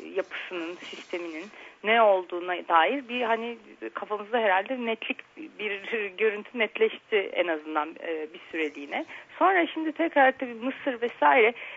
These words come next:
ya elbette ki Erdoğan'ın kendi kişisel hassasiyetleri,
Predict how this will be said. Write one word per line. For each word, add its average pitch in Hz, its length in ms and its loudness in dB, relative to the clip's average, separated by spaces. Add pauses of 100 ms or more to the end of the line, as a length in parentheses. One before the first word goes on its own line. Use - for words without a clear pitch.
(160)
ya 214 220 10
elbette 302 520 8
ki - 180 -6
Erdoğan'ın 220 760 8
kendi 220 520 -4
kişisel 240 560 6
hassasiyetleri, 190 1120 -2